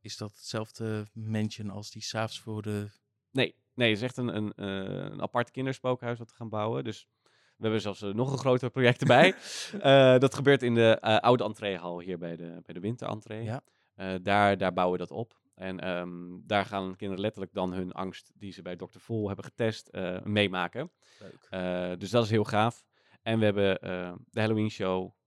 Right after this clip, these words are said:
Speaker 2: Bertus en Jaapie. Alleen die beleven dit jaar weer een nieuw avontuur. Eh,
Speaker 1: Leuk.
Speaker 2: op de zolder van een oud, eh, oudkundig museum.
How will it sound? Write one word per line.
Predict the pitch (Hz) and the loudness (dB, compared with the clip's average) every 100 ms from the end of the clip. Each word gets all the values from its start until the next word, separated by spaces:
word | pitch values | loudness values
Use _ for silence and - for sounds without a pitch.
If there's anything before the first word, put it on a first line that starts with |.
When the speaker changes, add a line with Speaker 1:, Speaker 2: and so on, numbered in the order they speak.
| - | -16
Speaker 2:
Bertus | 120 92 87 | -12 -12 -10
en | 92 | -8
Jaapie. | 92 90 87 87 - | -6 -8 -12 -14 -16
Alleen | 87 | -16
die | 92 | -12
beleven | 90 90 87 | -8 -8 -8
dit | 90 | -10
jaar | 85 87 | -8 -8
weer | 87 | -10
een | 90 | -6
nieuw | 110 147 | 0 2
avontuur. | 131 127 120 113 107 113 _ _ _ _ | 2 0 -4 -4 -4 -6 _ _ _ _
Eh, | 90 85 | -20 -18
Speaker 1:
Leuk. | 87 90 90 | -18 -18 -20
Speaker 2:
op | 90 - | -20 -20
de | 95 | -10
zolder | 113 110 92 | -4 -2 -2
van | 92 | -4
een | 92 | -8
oud, | 90 90 - _ | -6 -6 -8 _
eh, | 87 82 87 - _ _ _ | -16 -14 -16 -20 _ _ _
oudkundig | - 101 - 120 104 - | -12 -10 -8 -6 -6 -6
museum. | 92 123 151 135 | -2 0 2 0